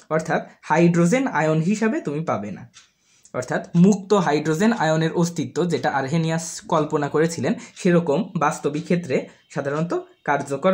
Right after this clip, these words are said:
হয় না। গ্যাসীয় অবস্থায় কোনো যৌগ এটা কি অম্ল নাকি ক্ষারক এইটাও এক্ষেত্রে প্রমাণ করা যায় না। যেমন এসএসসিতে তোমরা দেখে এসেছ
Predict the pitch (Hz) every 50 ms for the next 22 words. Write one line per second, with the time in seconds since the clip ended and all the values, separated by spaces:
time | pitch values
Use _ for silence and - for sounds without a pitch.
0 | 180 180 131 120 113 175 - - _ _ _ _ _ _ - - - - - 151
1 | 143 160 180 180 180 - 262 269 233 180 160 151 156 156 - - 147 165 240 -
2 | - _ _ - 156 151 147 147 147 151 143 143 156 147 139 123 120 120 139 -
3 | - - 143 139 147 131 - 147 143 - - 143 143 147 170 220 262 247 185 -
4 | - 151 - - 135 127 127 135 - - - - 156 165 160 156 143 156 - -
5 | - - _ _ _ _ - - 165 160 - 180 165 165 - - 190 208 - -
6 | - 151 143 131 131 123 135 127 135 131 117 110 98 85 - 135 139 139 160 175
7 | 180 160 135 147 190 302 - - _ _ _ _ _ _ - - 175 185 - -
8 | 214 - 247 208 190 202 190 190 165 165 160 143 147 147 - - 196 165 - 147
9 | 123 -